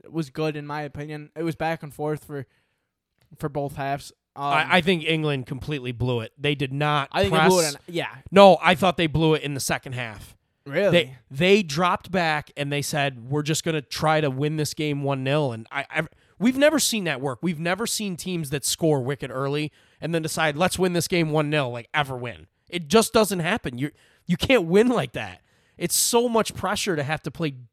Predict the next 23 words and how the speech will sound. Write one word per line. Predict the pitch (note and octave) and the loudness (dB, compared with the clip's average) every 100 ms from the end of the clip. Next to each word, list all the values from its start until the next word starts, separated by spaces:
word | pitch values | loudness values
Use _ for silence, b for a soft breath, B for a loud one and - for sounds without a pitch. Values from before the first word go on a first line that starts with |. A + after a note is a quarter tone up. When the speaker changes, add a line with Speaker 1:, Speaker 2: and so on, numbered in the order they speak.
| - | -12
Speaker 2:
defense | C3+ - F3+ G3+ - | -10 -4 -2 -2 -8
for, | - B2 A2 _ _ _ _ _ _ _ _ - - | -10 -10 -10 _ _ _ _ _ _ _ _ -18 -4
you | E3+ | -2
know, | C3 - | -4 -2
eighty-eight | G3 G#3+ G#3+ G#3 G#3 | 0 4 4 4 2
minutes. | F3+ G3 B3 - | 0 0 0 -2
Are | E3 | -2
you | E3 | -2
kidding | - F#3 F3 A#3 | -2 0 0 0
me? | C4+ D#4+ | -4 -4
Speaker 1:
Yeah. | D3 A#2+ A2 F3 | -8 -10 -6 -2
Speaker 2:
You | G#3+ | 0
can't | D#4+ C4 C#3 | 2 0 -2
do | C3+ C3+ | -10 -8
that. | B2 D#3+ G#3 | -4 -4 -2
Not | G#3+ B3+ | 0 2
against | A#3 A3+ E3+ | 4 2 0
a | |
team | - G#3 | -6 -4
like | D#3+ - | -4 -2
Italy | F3 F3 D3 | -2 -2 -2
that | C3+ B2 | -6 -6
just, | D#3+ - | -6 -8